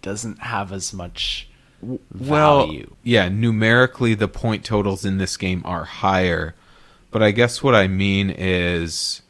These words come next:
Speaker 2: is this game, it feels a little bit more like you might have some ver-, variability in how you get there. But I mean, just granted, this was just from one playthrough, but, like, s-, some of the scoring categories we were in,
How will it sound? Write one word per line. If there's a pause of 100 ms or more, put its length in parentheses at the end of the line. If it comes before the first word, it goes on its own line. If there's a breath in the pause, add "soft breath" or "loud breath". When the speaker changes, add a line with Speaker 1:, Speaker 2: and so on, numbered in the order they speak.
(140)
Speaker 2:
is
this
game,
it (220)
feels
a
little
bit
more
like (920 soft breath)
you
might
have
some
ver-,
variability
in
how
you
get
there. (380 soft breath)
But
I
mean, (300)
just (560)
granted,
this
was
just
from
one
playthrough,
but,
like, (320)
s-,
some
of
the
scoring
categories
we
were
in,